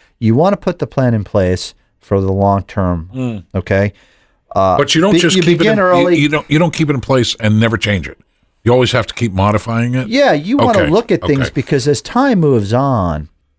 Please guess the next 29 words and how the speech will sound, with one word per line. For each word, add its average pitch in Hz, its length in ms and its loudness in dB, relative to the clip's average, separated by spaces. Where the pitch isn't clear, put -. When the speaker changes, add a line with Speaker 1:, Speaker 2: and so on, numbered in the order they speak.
Speaker 1:
you 131 100 2
know, 117 120 2
when 117 220 0
you're 180 240 2
investing 131 640 0
in 113 140 0
the 104 60 -4
market, 123 560 -2
your 117 300 2
risk 117 460 0
tolerances 113 720 -2
are 101 60 -2
going 90 340 -2
to 110 80 -6
change. 131 680 -4
That's 143 280 0
why 127 260 2
we 113 260 -4
monitor 110 680 0
our 92 140 0
clients 107 560 -2
every 104 260 0
three 95 280 -4
years 92 280 0
on 90 160 -2
what 95 160 -8
their 82 180 -2
risk 90 380 -4
is, 85 380 -4